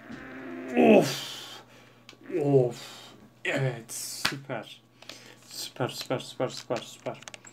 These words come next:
Evet arkadaşlar. Evet, Peugeot ile. Aha. <laughs> Adama bakın. Adam çıktı arabanın içinden. <laughs>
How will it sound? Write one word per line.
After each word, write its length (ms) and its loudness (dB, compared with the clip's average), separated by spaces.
Evet 340 -6
arkadaşlar. 720 -4
Evet, 340 2
Peugeot 460 6
ile. 200 0
Aha. 240 2
<laughs> 640 2
Adama 400 4
bakın. 240 -2
Adam 340 6
çıktı 320 -2
arabanın 380 0
içinden. 320 -10
<laughs> 180 12